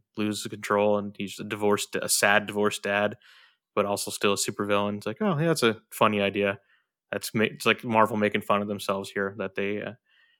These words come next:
I guess they, they, this was in development a while ago,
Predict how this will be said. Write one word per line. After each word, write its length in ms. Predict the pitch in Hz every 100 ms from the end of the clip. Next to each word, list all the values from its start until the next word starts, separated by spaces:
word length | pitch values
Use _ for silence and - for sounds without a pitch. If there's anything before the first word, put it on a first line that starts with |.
| _ -
I 80 | 110
guess 260 | 135 131
they, 160 | 127 113
they, 200 | 113 117
this 220 | 120 123
was 120 | 123
in 80 | 117
development 800 | 110 104 107 131 127 117 - - _ _ _ _ _ _ _ _ _
a 80 | 113
while 340 | 107 107 120 131
ago, 540 | 127 143 151 160